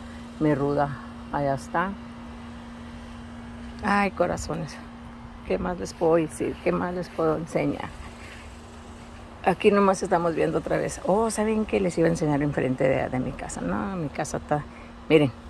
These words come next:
este es el otro más que pega el sol. Este ya va, ya va bien grande, miren, va hasta acá, estaba, estaba bien chiquito.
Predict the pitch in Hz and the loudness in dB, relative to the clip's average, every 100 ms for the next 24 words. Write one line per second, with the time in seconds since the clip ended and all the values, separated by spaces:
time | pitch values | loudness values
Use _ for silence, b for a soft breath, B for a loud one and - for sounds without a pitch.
0 | - - - 143 147 151 160 147 - 160 | -16 -14 -2 -2 0 -2 0 0 -2 -2
1 | 143 - 139 - 131 131 131 - 127 - | -2 -6 -8 -4 -4 -2 -4 -6 -6 -8
2 | - - B B B B B B B B | -18 -18 B B B B B B B B
3 | - 156 156 175 139 139 135 147 156 143 | 0 4 4 6 6 8 6 4 2 2
4 | 143 151 151 143 190 220 156 160 139 135 | 2 2 2 2 2 0 2 2 2 2
5 | 151 - 135 185 - 160 156 151 120 - | 2 0 0 2 2 2 2 0 -4 -8
6 | - 151 143 139 - - 202 - | 0 2 2 -2 -4 -2 -2 -2